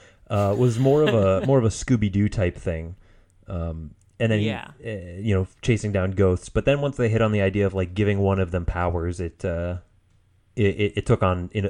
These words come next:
Speaker 1: in a new direction.
Speaker 2: You know what, uh, you know what is actually a very good depiction of that exact idea of, like, hunting down ghosts is, um, is, uh, Reaper.
Speaker 1: I don't know Reaper.
Speaker 2: It was really good. Uh, I think it might have been a Hulu original where, uh, the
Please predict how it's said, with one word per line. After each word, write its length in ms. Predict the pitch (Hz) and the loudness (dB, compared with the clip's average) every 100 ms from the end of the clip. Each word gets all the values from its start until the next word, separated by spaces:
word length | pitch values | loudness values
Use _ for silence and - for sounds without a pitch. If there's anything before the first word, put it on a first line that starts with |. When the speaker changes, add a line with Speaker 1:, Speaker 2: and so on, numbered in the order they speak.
| - | -2
Speaker 1:
in 80 | 107 | -2
a 60 | 95 | 0
new 160 | 92 | 0
direction. 480 | 95 90 - 95 95 - - _ _ _ | 2 0 -2 -8 -8 -12 -20 _ _ _
Speaker 2:
You 100 | - | -10
know 120 | 175 | -6
what, 140 | 214 226 | -6 -4
uh, 300 | 190 175 151 | -6 -6 -8
you 120 | 151 | -10
know 80 | 170 | -8
what 100 | 175 | -8
is 120 | 147 | -8
actually 300 | 147 143 143 | -10 -10 -10
a 40 | 131 | -8
very 160 | 135 | -8
good 160 | 131 120 | -10 -10
depiction 400 | 127 135 - 127 | -12 -14 -12 -10
of 180 | 117 117 | -10 -8
that 160 | 120 | -8
exact 380 | 113 113 113 113 | -10 -8 -10 -8
idea 340 | 113 113 120 | -10 -8 -8
of, 100 | 110 | -8
like, 160 | 113 110 | -8 -8
hunting 300 | 127 110 117 | -8 -10 -8
down 220 | 110 110 | -8 -8
ghosts 380 | 110 113 110 - | -6 -6 -8 -10
is, 180 | 123 110 | -8 -6
um, 500 | 110 107 107 104 110 _ - - _ _ _ - | -6 -6 -8 -10 -14 _ -20 -20 _ _ _ -10
is, 140 | 127 120 | -6 -4
uh, 160 | 113 | -6
Reaper. 460 | 113 127 143 107 107 _ _ _ _ _ _ - | -6 -6 -6 -10 -14 _ _ _ _ _ _ -4
Speaker 1:
I 80 | 104 | 4
don't 160 | 123 135 | 4 6
know 80 | |
Reaper. 400 | 143 90 82 92 - _ _ _ _ _ _ _ - | 4 4 2 -4 -6 _ _ _ _ _ _ _ -4
Speaker 2:
It 120 | 190 | -2
was 160 | 214 180 | 0 0
really 220 | 208 170 | -2 0
good. 240 | 156 160 | 0 0
Uh, 400 | 147 143 139 135 131 | 0 0 -2 -4 -6
I 80 | |
think 160 | 147 220 | -4 -2
it 20 | |
might 140 | 220 196 | -2 -2
have 80 | |
been 80 | 170 | -2
a 80 | 139 | -4
Hulu 380 | - 151 151 131 | -4 -2 -2 0
original 540 | 123 131 147 151 156 | -2 -2 -2 -2 -4
where, 280 | 147 123 123 | -4 -4 -4
uh, 280 | 123 120 117 - - - - - | -6 -6 -10 -16 -20 -20 -20 -18
the 500 | 135 143 135 135 131 | -6 -4 -2 -2 -6